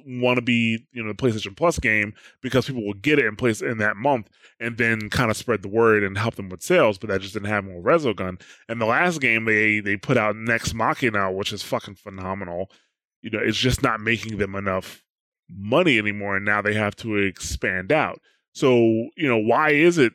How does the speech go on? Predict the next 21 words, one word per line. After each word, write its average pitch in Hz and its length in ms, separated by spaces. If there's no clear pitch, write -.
that, 113 260
and 147 100
it's 143 140
not 262 140
like 202 120
that 147 120
game 135 300
didn't 117 240
have 110 400
any 101 180
marketing. 104 500
I 92 40
mean, 95 100
I 139 140
saw 120 220
it 101 60
all 98 280
over 143 160
the 101 60
place. 87 420
Um, 87 500